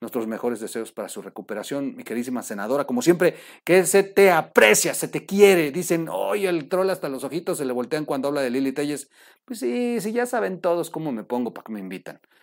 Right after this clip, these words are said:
La verdad. Para los que son nuevos del canal, quiero informarles que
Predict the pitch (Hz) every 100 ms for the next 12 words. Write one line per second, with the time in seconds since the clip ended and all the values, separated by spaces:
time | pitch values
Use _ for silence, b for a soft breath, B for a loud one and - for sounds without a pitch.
0 | b 107 113 113 123 135 139 113 _ B
1 | B 185 202 208 247 302 330 320 196 139
2 | 139 175 185 208 208 196 139 120 123 135
3 | 127 127 - 104 101